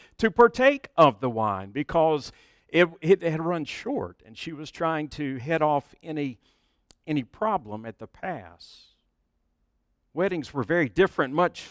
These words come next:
longer, but wine was one of the most important elements of a wedding. It was considered and believed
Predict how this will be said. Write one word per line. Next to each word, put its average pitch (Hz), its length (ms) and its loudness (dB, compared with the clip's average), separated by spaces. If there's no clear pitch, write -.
longer, 170 540 2
but 160 320 0
wine 135 680 -4
was 123 180 -10
one 139 180 -12
of 123 80 -12
the 110 100 -8
most 202 360 -4
important 160 420 -8
elements 120 440 -8
of 160 100 -8
a 202 80 -4
wedding. 262 380 -10
It 165 240 -2
was 147 400 -2
considered 156 680 2
and 107 160 -4
believed 156 680 -2